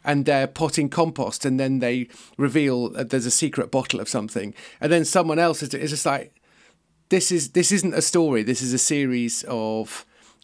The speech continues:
um, of, of mini vignettes, and you don't have the luxury of doing this in a, in a half hour script, and certainly not in the ten pages you're showing that you're gonna send in to show what you can do with half an hour.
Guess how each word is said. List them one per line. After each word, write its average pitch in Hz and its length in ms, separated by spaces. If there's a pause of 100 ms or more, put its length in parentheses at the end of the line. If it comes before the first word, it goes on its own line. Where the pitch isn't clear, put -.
(100)
um, 113 460 (480)
of, 131 240
of 143 160
mini 143 340
vignettes, 127 880 (100)
and 131 600 (460)
you 151 140
don't 180 320
have 156 180
the 156 80
luxury 143 460
of 123 100
doing 139 320
this 104 400
in 135 160
a, 120 220
in 135 160
a 120 40
half 139 360
hour 120 180
script, - 420
and 127 140
certainly 131 320
not 127 220
in 120 100
the 113 80
ten 120 260
pages 123 420
you're 117 120
showing 117 540 (540)
that 151 100
you're 131 240
gonna 131 240
send 135 340
in 127 160
to 127 140
show 131 320
what 120 220
you 135 100
can 127 180
do 143 240
with 107 160
half 113 300
an 113 80
hour. 85 260